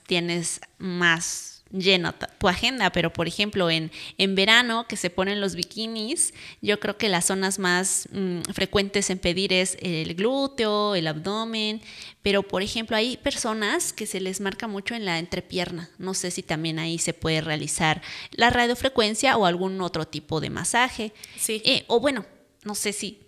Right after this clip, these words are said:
Speaker 1: aquí entra la cavitación, porque sé que también haces cavitación.
Speaker 2: Sí, cavitación también hacemos.
Speaker 1: Bien.
Speaker 2: Pero aquí, este, sí, para todo tipo de, de reafirmante, sí recomiendo más la radiofrecuencia.
Speaker 1: Ok.
Speaker 2: También se puede hacer en, en, este,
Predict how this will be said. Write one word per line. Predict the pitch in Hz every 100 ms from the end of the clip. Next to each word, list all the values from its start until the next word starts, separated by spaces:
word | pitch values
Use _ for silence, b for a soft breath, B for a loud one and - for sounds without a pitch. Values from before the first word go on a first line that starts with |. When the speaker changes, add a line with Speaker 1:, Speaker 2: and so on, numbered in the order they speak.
| -
Speaker 1:
aquí | 180 185
entra | 180 190
la | 170
cavitación, | 165 165 - 175 269 269
porque | 185 180
sé | - 175
que | 185
también | 180 175 170
haces | 170 - -
cavitación. | 165 165 - 185 240 247
Speaker 2:
Sí, | - 214 -
cavitación | 196 185 185 180 190
también | 185 180 175
hacemos. | 170 170 - - B 254 B -
Speaker 1:
Bien. | 185
Speaker 2:
Pero | 247 247 247 240 233 226 214 208 -
aquí, | 214 240 240 262 277
este, | 285 269 - 214 - -
sí, | - 262
para | 269 294 285 240 185 -
todo | 233 233 247
tipo | 254 - 240
de, | 226 190 180 85 - - -
de | - - - 185 185 175 196
reafirmante, | 196 196 214 196 208 214 214 254 302
sí | - 214
recomiendo | 202 208 202 185 185
más | 185 180
la | 180 175 139
radiofrecuencia. | 165 165 165 175 - 202 202
Speaker 1:
Ok. | 185 185 247
Speaker 2:
También | 208 202 208 202
se | 220
puede | 214 196
hacer | 190 185 180 -
en, | 196 185 165 156 - -
en, | - 165
este, | 160 165 - - 170 87 - - -